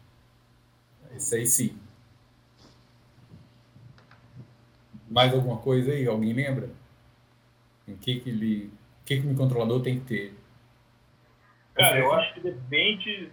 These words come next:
Speaker 2: do projeto, né?
Speaker 1: Depende
Speaker 2: Se é
Speaker 1: do
Speaker 2: algo
Speaker 1: projeto.
Speaker 2: muito específico, você vai ter que ter um, sei lá, um periférico específico, né? Você
Speaker 1: Uhum.
Speaker 2: acaba indo no que é até mais caro, se ele tiver seu periférico.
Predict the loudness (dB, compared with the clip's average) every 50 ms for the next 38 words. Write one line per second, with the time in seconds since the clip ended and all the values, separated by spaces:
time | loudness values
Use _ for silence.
0 | -14 -12 -12 -6 -2 0 2 2 2 4 4 4 4 4 2 -4 -8 -8 -8 -10
1 | -12 -16 -20 _ _ _ _ _ _ _ _ -10 -4 2 4 6 8 8 8 8
2 | 6 4 2 0 0 0 -2 -4 -10 -10 -10 -12 -14 -18 -18 _ -14 -14 -14 -12
3 | -10 -10 -10 -10 -10 -12 -20 -20 -20 -20 -18 -14 -10 -8 -8 -8 -8 -10 -14 -14
4 | -16 -14 -10 -6 -4 -4 -4 -4 -6 -6 -8 -10 -10 -12 -12 -14 -16 -18 -18 -20
5 | -20 -18 -8 -2 0 0 0 -2 -4 -10 -18 -16 -8 -2 0 0 0 2 4 6
6 | 8 8 8 6 2 -6 -14 -20 -20 -20 -20 _ _ _ _ _ _ _ -4 -4
7 | -4 -4 -2 -2 -2 -2 -6 -12 -20 -20 -20 -20 -20 -20 -20 -20 _ _ _ _
8 | _ _ _ _ _ 0 4 8 8 8 8 6 6 4 2 4 4 4 4 4
9 | 4 4 4 2 0 -2 -4 -4 -4 -4 -6 -8 -12 -14 -16 -16 -16 -14 -12 -10
10 | -10 -10 -12 -12 -8 0 2 4 4 4 4 2 4 4 6 6 4 2 0 -2
11 | 0 0 0 -2 0 2 4 6 6 6 4 2 -4 -10 -12 -12 -14 -16 -16 -10
12 | -4 -2 -2 -2 -4 -6 -10 -18 -18 -14 -12 -12 -12 -12 -10 -10 -10 -10 -10 -12